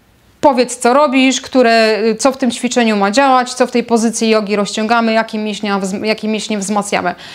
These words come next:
To po-, podobne było coś do tego, co ja prowadzę swoje właśnie wypra-, swój własny wypracowany program i system jogi, z tym, że on już to miał zacertyfikowany i uczy teraz innych, jak to robić,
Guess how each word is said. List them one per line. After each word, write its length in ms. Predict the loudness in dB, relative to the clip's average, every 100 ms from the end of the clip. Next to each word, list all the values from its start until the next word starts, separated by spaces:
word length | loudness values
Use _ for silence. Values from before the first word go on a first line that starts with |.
| -20 -4
To 160 | 0 0
po-, 160 | 0
podobne 520 | 0 4 4 6 4
było 300 | 4 4 4
coś 180 | 4 2
do 100 | 2
tego, 240 | 2 2 2
co 120 | 2
ja 380 | 4 4 2 0 0
prowadzę 400 | 2 2 2 -2
swoje 400 | -2 2 4 4
właśnie 320 | 2 -2 -2
wypra-, 420 | -4 -4 -6 -6
swój 360 | -10 -4 2 4
własny 360 | 4 2 0 -6
wypracowany 600 | -4 -6 -4 -2 -2 -2
program 420 | 0 0 0 -2
i 40 |
system 380 | -6 -6 -4 -2
jogi, 380 | 0 0 0 -2 -10 -20 -20 -16
z 100 | -4
tym, 120 | 0 2
że 100 | 2
on 120 | 2
już 120 | -2
to 100 | -2
miał 160 | 0 0
zacertyfikowany 960 | -2 -6 -6 -10 -4 0 2 2 0
i 200 | -2 0
uczy 340 | 2 2 0 0
teraz 320 | 2 0 -2
innych, 300 | -2 0 0
jak 160 | -2
to 120 | 0 0
robić, 500 | 2 2 0 -2